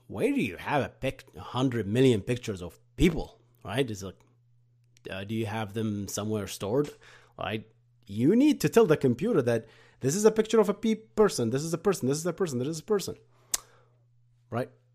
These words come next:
Where's this information coming from? Do you, did you sit down and literally took pictures of people and you literally labeled them? Really? Some people do that. And this process is called labeling.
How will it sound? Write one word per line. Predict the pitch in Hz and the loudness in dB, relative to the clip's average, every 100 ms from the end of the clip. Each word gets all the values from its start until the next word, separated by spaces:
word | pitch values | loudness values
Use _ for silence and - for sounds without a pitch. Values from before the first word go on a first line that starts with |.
| _ _ _ 110 | _ _ _ -10
Where's | 107 214 214 113 | 2 4 4 4
this | 127 - - - - _ _ _ _ _ - | -2 -2 -4 -6 -8 _ _ _ _ _ -12
information | 117 113 107 113 101 | -12 -6 -4 -4 -4
coming | 127 123 90 | -2 -2 -2
from? | - - - _ _ | -10 -14 -16 _ _
Do | 113 | -6
you, | 104 101 | -6 -6
did | 107 107 | -10 -6
you | 110 | -6
sit | - - 123 - _ | -6 -6 -8 -10 _
down | 101 117 147 123 | -8 0 2 2
and | 92 95 | 0 -4
literally | 110 - 117 110 98 _ _ _ _ - | -6 -4 -4 -4 -6 _ _ _ _ -14
took | 113 - | -14 -12
pictures | 120 113 123 104 | -14 -12 -12 -10
of | 107 - | -10 -12
people | 95 107 110 127 110 | -14 -14 -10 -8 -8
and | 95 95 | -8 -10
you | 98 | -10
literally | 95 101 - 107 107 | -10 -14 -10 -8 -8
labeled | 87 90 98 110 123 123 | -8 -12 -10 -8 -8 -8
them? | 139 190 247 - _ _ _ _ _ _ _ _ _ _ _ _ _ _ 80 | -8 -6 -6 -8 _ _ _ _ _ _ _ _ _ _ _ _ _ _ -14
Really? | 78 92 123 220 | -10 -8 -8 -8
Some | - 92 | -8 -8
people | - 95 95 123 139 | -6 -8 -6 -6 -2
do | 120 247 | 0 -2
that. | - - 104 | -2 -10 -8
And | 104 101 | -6 2
this | 196 392 | 2 2
process | - - 240 - 139 | -4 -10 -12 -8 -6
is | 113 - | -8 -8
called | 113 117 98 | -6 -6 -6
labeling. | 95 131 147 123 - | 2 4 4 2 -4